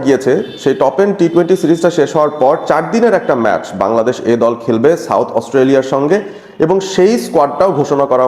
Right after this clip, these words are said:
হয়ে গেছে। সেই স্কোয়াডের বেশ কিছু খেলোয়াড়কে আমরা দেখেছি যারা এশিয়া কাপের প্রিলিমিনারি স্কোয়াডে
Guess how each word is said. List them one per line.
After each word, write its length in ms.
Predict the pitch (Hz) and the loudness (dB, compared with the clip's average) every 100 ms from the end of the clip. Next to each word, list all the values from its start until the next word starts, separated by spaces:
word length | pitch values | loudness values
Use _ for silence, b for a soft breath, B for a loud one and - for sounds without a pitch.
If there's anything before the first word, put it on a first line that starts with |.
| 123 | 4
হয়ে 160 | 165 135 | 4 4
গেছে। 200 | 104 156 202 B B - - | 2 0 -4 B B -6 0
সেই 160 | 208 233 | 0 2
স্কোয়াডের 360 | 240 240 262 185 | 0 2 2 2
বেশ 120 | 175 - | 0 0
কিছু 160 | 190 220 220 | 0 0 0
খেলোয়াড়কে 380 | 151 160 165 175 | 2 2 2 2
আমরা 140 | 175 135 | 2 2
দেখেছি 260 | 131 151 180 131 | 0 0 2 2
যারা 180 | 117 165 - - | 2 0 0 -2
এশিয়া 200 | 135 127 | 0 -2
কাপের 240 | 127 151 | -2 -2
প্রিলিমিনারি 440 | 135 123 123 120 123 | 0 0 2 2 2
স্কোয়াডে 260 | 120 101 | 0 -2